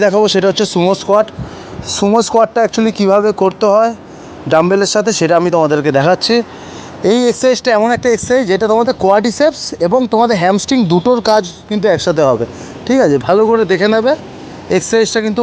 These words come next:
মারাত্মক এফেক্টিভ, মানে, লেগসের জন্য, ঠিক আছে? তো ভালো করে দেখে নাও এক্সারসাইজটা, আর বন্ধুদেরকে শেয়ার করবে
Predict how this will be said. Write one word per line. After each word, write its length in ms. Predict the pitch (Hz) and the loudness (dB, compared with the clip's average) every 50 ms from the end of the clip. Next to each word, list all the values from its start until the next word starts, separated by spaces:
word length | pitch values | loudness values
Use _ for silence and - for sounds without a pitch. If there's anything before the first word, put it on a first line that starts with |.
| 220 180 156 | 0 2 2
মারাত্মক 680 | 151 165 185 208 202 - - - - 233 233 233 - - - - - 208 190 - 180 175 | 2 4 2 2 0 -2 -8 -6 -2 0 0 0 -2 -6 -14 -8 -6 -6 -4 0 0 2
এফেক্টিভ, 440 | 143 185 196 147 - - 160 139 110 95 92 - - - - - - - - - - - - - - - - | 2 2 0 0 0 0 0 0 0 0 -4 -12 -20 -20 -20 -20 -20 -20 -18 -20 -20 -20 -20 -20 -10 -4 -2
মানে, 140 | 143 156 156 151 151 | 0 2 2 4 4
লেগসের 320 | 165 160 139 131 175 170 135 143 | 2 2 2 2 0 0 2 0
জন্য, 180 | 151 135 127 123 110 104 - - - - - - | 0 0 0 0 -2 -4 -8 -16 -20 -20 -14 -6
ঠিক 120 | - 233 240 175 | -4 -2 -2 -2
আছে? 140 | 117 107 104 - - - - - - - - - - | -2 -4 -8 -12 -14 -16 -18 -18 -16 -16 -16 -12 -6
তো 60 | - 147 120 | -4 -4 0
ভালো 140 | 113 143 156 170 175 | 0 2 2 2 2
করে 140 | 196 190 190 170 147 | 2 2 0 0 0
দেখে 180 | 160 147 170 196 202 | -2 0 0 2 2
নাও 120 | 226 247 262 262 160 | 2 2 2 0 -2
এক্সারসাইজটা, 500 | 139 - - 196 202 202 - - - 269 294 262 - - - - - - - - - - - - - - - - - 143 143 151 156 | -2 -2 0 0 0 0 0 0 0 0 0 -2 -4 -10 -18 -20 -20 -20 -20 -20 -20 -20 -20 -20 -20 -20 -20 -10 -4 -2 0 2 2
আর 160 | 156 156 151 156 151 - - - - - - - - 139 | 2 2 0 0 -4 -6 -12 -20 -20 -20 -16 -12 -4 0
বন্ধুদেরকে 520 | 147 160 170 175 175 165 185 180 175 190 190 - - | 0 2 2 2 2 2 2 0 0 0 -2 0 0
শেয়ার 160 | 170 170 175 175 | 2 2 2 2
করবে 180 | 185 202 190 220 | 0 0 2 0